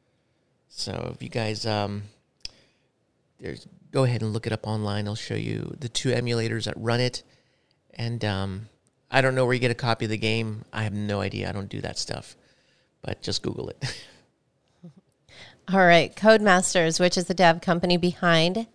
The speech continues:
Speaker 2: the F one and Dirt franchises,
Speaker 1: Derp.
Speaker 2: is working on its most, in quote, ambitious and biggest triple A game.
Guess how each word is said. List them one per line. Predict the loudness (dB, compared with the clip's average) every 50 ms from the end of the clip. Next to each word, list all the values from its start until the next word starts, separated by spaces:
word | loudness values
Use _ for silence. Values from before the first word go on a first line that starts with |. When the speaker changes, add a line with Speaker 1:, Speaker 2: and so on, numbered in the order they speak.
| _ _ _
Speaker 2:
the | -4 -2 -2 0 2
F | 2 0 0 0 -2
one | 0 0 2 0 0 -2 -4
and | -4 -4 -4 -2 0
Dirt | 0 -2 -2 -4 -8 -12 -8
franchises, | -6 -4 -4 -4 -2 0 0 0 0 0 0 0 0 -2 -4 -6 -4
Speaker 1:
Derp. | -2 -2 -2 -2 -4 -10 _ _ _ _ _ _ 0
Speaker 2:
is | 4 4 6 6 4 2 2
working | 2 2 2 2 2 2 2 2 2 2
on | 2 2 2 2 0
its | -2 -4 -4 -6 -6 -8
most, | -4 0 2 4 4 4 4 2 -2 -6 -10 -16 _ _ _ _ _ _ _ -6
in | -4 -4 -4
quote, | -4 -2 -2 -2 -2 -4 -8 _ _ _ _ _ _ _ _ _ _ _ _ 0
ambitious | 2 2 4 2 2 2 0 0 -2 -2 -2 -2 0
and | 0 0 0
biggest | 0 0 0 0 -2 -2 -6 -10 -12 _ _ _ _
triple | -4 -2 -2 0 0 0
A | 0 0 -2
game. | -2 -4 -8 -6 -8 -10